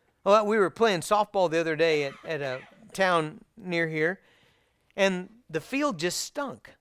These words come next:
You know, I mean, it just, it did. Like, like it did. Like, and you know, I'd be, wa-, I bet five times I turned around, I was like, "What is that smell?" You know, I checked Cold Stiper three or four times. You know, I thought, "What?"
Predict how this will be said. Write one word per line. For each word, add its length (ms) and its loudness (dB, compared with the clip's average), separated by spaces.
You 120 2
know, 240 6
I 100 4
mean, 140 6
it 80 0
just, 180 2
it 160 -4
did. 320 6
Like, 220 6
like 240 4
it 160 0
did. 180 4
Like, 240 2
and 120 4
you 100 10
know, 60 12
I'd 160 10
be, 100 0
wa-, 100 10
I 140 12
bet 240 10
five 320 12
times 340 4
I 60 4
turned 200 2
around, 80 6
I 20 4
was 80 0
like, 180 -4
"What 240 6
is 220 0
that 200 -2
smell?" 640 2
You 140 0
know, 240 10
I 80 12
checked 340 6
Cold 240 8
Stiper 460 4
three 140 0
or 60 -2
four 200 6
times. 340 0
You 60 0
know, 80 4
I 40 -2
thought, 140 -10
"What?" 220 -2